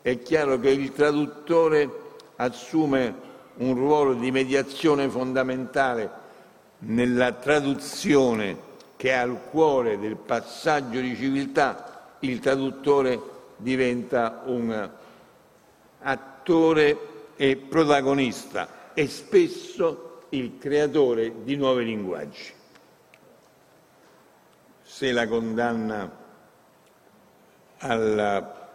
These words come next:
pluralità delle lingue è una conseguenza del tentativo degli uomini dopo il diluvio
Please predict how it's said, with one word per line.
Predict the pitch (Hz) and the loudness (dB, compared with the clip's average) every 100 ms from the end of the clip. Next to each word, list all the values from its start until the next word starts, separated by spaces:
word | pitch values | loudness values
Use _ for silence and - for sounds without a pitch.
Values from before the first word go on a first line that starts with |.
| - | -12
pluralità | 139 139 120 123 120 131 | -2 2 2 2 2 2
delle | 120 113 110 | 2 0 0
lingue | 120 120 117 110 101 87 - - - _ _ _ _ _ _ | -2 -2 -2 0 -2 -4 -14 -20 -20 _ _ _ _ _ _
è | - | -6
una | 117 127 117 | -4 -2 -4
conseguenza | 104 123 120 - 123 127 131 127 117 135 120 101 - - - - _ | -2 -4 -4 -4 -2 0 0 -2 -4 -2 -2 -2 -10 -20 -20 -20 _
del | 120 127 113 - | 0 0 0 -2
tentativo | 127 127 117 127 113 139 131 | -2 -2 0 0 0 2 2
degli | 123 120 117 | 2 2 2
uomini | 131 135 123 117 110 | 2 2 0 -2 2
dopo | 123 117 | 2 2
il | 113 | -4
diluvio | 107 123 131 135 123 120 107 - | -6 -4 -2 -2 0 0 0 -4